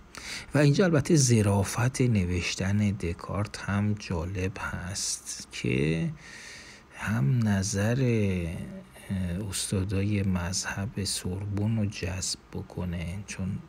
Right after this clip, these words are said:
این کتاب رو تقدیم کرده به اونا که هم پایگاه خودش رو یه جوری که مقابل کلیسا قرار نگیره باشه و هم این که بتونه این بحث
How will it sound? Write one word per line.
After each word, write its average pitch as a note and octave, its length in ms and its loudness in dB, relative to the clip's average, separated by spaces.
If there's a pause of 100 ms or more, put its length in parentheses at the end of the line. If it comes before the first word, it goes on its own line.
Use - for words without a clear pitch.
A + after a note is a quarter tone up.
(180)
این G#2 160 -4
کتاب G2 340 -6
رو A2 60 -4
تقدیم G#2 420 -2
کرده G2+ 360 -4
به - 120 -4
اونا G2+ 760 -4
که G#2 120 -8
هم G#2 140 -4
پایگاه G2+ 480 -4
خودش A#2 360 -6
رو C3+ 280 -4 (420)
یه G#2+ 280 0
جوری G#2+ 220 0
که G#2+ 120 -2
مقابل G#2+ 420 0
کلیسا - 400 -4
قرار G#2 280 0
نگیره A#2+ 300 0
باشه B2 440 2
و A#2 120 6
هم C3 360 6
این D3 280 8
که E3+ 340 6 (1160)
بتونه D3+ 840 8 (180)
این A#2+ 260 8
بحث A#2+ 580 6